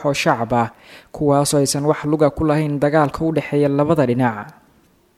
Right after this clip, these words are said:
Geeska kale, Nusratul Islaam wal Muslimiin oo dalka Burkina Faso ka fulisay howlgallo lagu beegsaday ciidamada waddankaas. Wararka laga helayo dalka Burkina Faso ayaa sheegaya in ciidamada jamaacada Nusratul Islaam wal Muslimiin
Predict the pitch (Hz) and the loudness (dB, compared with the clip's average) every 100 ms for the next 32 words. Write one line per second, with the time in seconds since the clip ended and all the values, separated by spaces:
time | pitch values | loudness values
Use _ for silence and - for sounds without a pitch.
0 | _ 127 147 139 147 - 143 139 147 151 | _ -4 0 0 -2 -2 -2 -2 -4 -6
1 | 139 151 143 - 143 151 143 143 135 143 | -4 -4 -4 -2 -2 0 -2 -2 -2 -2
2 | 143 156 131 120 131 143 147 135 - 156 | -2 -2 -2 -2 -2 -2 -4 -6 -4 -4
3 | 147 - 147 143 139 156 - 139 143 139 | -4 -2 -4 -4 -6 -6 -4 -4 -2 -4
4 | 131 135 139 151 147 151 147 131 - 135 | -2 -2 -2 0 0 0 -2 -2 -2 -2
5 | 135 127 135 143 151 147 160 131 120 117 | -2 0 -2 0 0 2 4 2 0 0
6 | 110 - - _ _ _ _ - 151 175 | 0 -4 -14 _ _ _ _ -8 0 0
7 | 180 185 165 175 156 143 143 131 160 165 | 0 0 0 2 0 2 2 2 0 -2
8 | 143 - - 156 135 - 151 143 143 135 | -4 -4 -4 -2 -2 -2 -2 0 0 2
9 | 131 - 156 139 135 147 151 127 135 135 | 0 0 -2 0 0 0 -2 -2 -2 0
10 | 151 131 113 120 120 123 135 143 - 147 | 0 0 0 -2 -2 -2 -2 -2 0 -2
11 | - 143 - 143 151 147 139 135 143 143 | 0 0 0 0 0 0 -2 -2 0 2
12 | 160 127 107 | 2 2 0